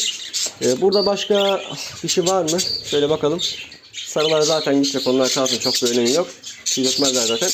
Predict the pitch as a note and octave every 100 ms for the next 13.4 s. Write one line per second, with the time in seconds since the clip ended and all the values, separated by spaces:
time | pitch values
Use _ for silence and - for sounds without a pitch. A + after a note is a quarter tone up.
0 | - - - E3+ D#3+ D#3 D3+ A#2 A2+ B2+
1 | C3 C#3+ C#3 B2 C#3+ - - - - -
2 | - - - - E3 D#3 - F3+ F3 F#3
3 | E3 E3 D#3+ D#3 C3+ C#3 C3+ A#2 - D#3
4 | D#3+ E3 E3 D3+ D#3 D#3+ C#3+ C3 F3+ F3
5 | - - - - F3 F#3 D#3+ D3 C3 G2
6 | - D3 C#3+ - - - - - - -
7 | - - - - - - - - - -
8 | - - - - - - - - - -
9 | - - - - - - - - - -
10 | - - - - - - - - - -
11 | C3 D3 D3 D3 C#3 C#3 D#3+ D3+ C#3 C#3+
12 | C#3+ C3+ C#3 D3 C#3 D3+ D3+ C#3 C#3+ D3
13 | D3 C3 C3